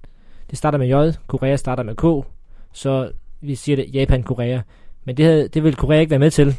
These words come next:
De skulle stå først. Så de, øh, argumenterede med, at, øh, fifa var jo en forkortelse af det franske Fédération Internationale de Football Association.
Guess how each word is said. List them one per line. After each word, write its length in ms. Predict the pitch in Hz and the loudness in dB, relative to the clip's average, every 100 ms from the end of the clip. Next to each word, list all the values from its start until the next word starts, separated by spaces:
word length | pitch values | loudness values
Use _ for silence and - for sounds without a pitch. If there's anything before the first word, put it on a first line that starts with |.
| - | -4
De 80 | 196 | -4
skulle 160 | - 139 | -2 0
stå 120 | 127 | 0
først. 380 | 131 131 - - - - - - - | 0 0 -2 -12 -16 -14 -18 -18 -8
Så 200 | - 139 | -2 0
de, 280 | 160 185 | 2 4
øh, 360 | 175 156 139 135 101 - - | 6 6 4 0 -6 -20 -10
argumenterede 560 | 147 131 139 - 165 156 | -6 -2 -2 2 2 4
med, 200 | 151 151 | 4 2
at, 200 | 143 139 | 0 0
øh, 340 | 131 113 87 | -2 -4 -6
fifa 520 | - 175 180 143 120 101 - - | -2 2 4 4 2 -2 -8 -4
var 80 | |
jo 60 | 135 | -2
en 60 | 120 | -2
forkortelse 500 | 131 143 160 170 127 | 0 2 2 0 -4
af 60 | |
det 100 | 120 | -4
franske 460 | - 139 165 143 120 - - - - | -2 -2 0 0 -2 -4 -20 -16 -2
Fédération 540 | 143 139 135 127 151 160 | 0 2 0 2 2 0
Internationale 880 | 143 135 131 123 127 139 135 143 160 | -2 0 0 -2 -2 -2 0 0 -2
de 120 | 135 | -4
Football 320 | - 147 135 | -2 0 0
Association. 640 | 120 120 120 110 143 165 | 0 -2 -2 0 2 0